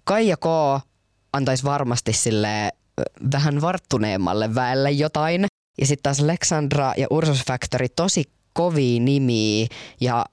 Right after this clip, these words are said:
heillä on tosi hyviä biisejä ja voisin kyllä ehdottomasti nähdä heidätkin U M K:ssa, mut en kyllä tiiä. Ö, U M K:han on alkanut nyt laittaa myös heidän Instagram-fiideihin tällaisia, joka päivä tulee aina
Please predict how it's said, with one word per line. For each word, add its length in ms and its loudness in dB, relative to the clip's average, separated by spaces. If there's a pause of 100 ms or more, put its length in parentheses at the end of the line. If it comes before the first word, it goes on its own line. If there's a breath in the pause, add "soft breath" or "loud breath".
(520)
heillä 200 2
on 80 -2
tosi 220 0
hyviä 300 0
biisejä 520 0 (300 loud breath)
ja 60 -2
voisin 360 0
kyllä 280 0 (120)
ehdottomasti 560 -2
nähdä 280 0 (640)
heidätkin 760 0
U 260 4
M 60 0
K:ssa, 500 0 (340)
mut 120 2 (140)
en 260 4
kyllä 320 2
tiiä. 400 2 (220)
Ö, 40 2 (260)
U 220 2
M 60 0
K:han 300 0
on 100 0
alkanut 420 0
nyt 360 0 (200)
laittaa 440 0
myös 560 2 (680)
heidän 280 0
Instagram-fiideihin 1120 0
tällaisia, 400 0
joka 240 0
päivä 300 -2
tulee 220 0
aina 160 -4